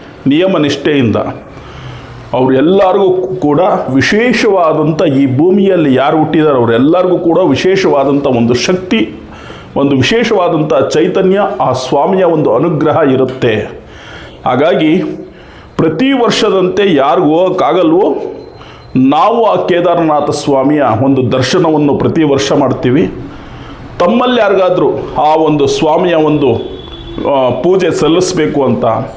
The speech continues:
ಅಥವಾ ಏನಾದರೂ ಒಂದು ಅಭಿಷೇಕ, ಪೂಜೆ, ಅಥವಾ ಯಾವುದಾದ್ರೂ ಒಂದು ಜಪ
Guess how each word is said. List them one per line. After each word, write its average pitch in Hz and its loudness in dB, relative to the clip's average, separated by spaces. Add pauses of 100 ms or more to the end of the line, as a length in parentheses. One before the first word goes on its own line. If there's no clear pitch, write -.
(300)
ಅಥವಾ - -2
ಏನಾದರೂ 175 2
ಒಂದು 151 2
ಅಭಿಷೇಕ, 151 0
ಪೂಜೆ, 147 0 (600)
ಅಥವಾ 143 0
ಯಾವುದಾದ್ರೂ 160 0
ಒಂದು 143 2
ಜಪ 120 0